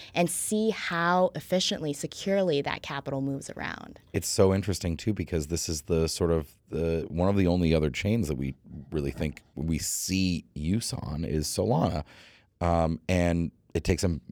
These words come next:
Speaker 2: drastically different approach, right? Um, which is monolithic first, scale with hardware, et cetera. Um, where, and when I, I, I'm having this vision, I think it's from, um,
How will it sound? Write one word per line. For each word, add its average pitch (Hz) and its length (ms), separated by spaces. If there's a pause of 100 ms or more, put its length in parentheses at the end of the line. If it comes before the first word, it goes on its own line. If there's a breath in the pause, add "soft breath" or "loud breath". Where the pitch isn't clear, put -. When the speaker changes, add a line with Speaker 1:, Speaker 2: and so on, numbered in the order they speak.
(120)
Speaker 2:
drastically 90 760
different 87 300
approach, 127 640
right? 87 340
Um, 78 420 (280)
which 87 200
is 90 140 (140)
monolithic 87 580 (100)
first, 127 380
scale 92 480
with 92 240 (300 soft breath)
hardware, 85 580
et 65 140
cetera. 87 420 (460 loud breath)
Um, 85 400 (800)
where, - 200
and 95 160
when 90 120
I, 87 160
I, 92 160
I'm - 80
having 104 260
this 76 140
vision, 82 400
I 71 100
think - 240
it's - 160
from, 78 300
um, 69 340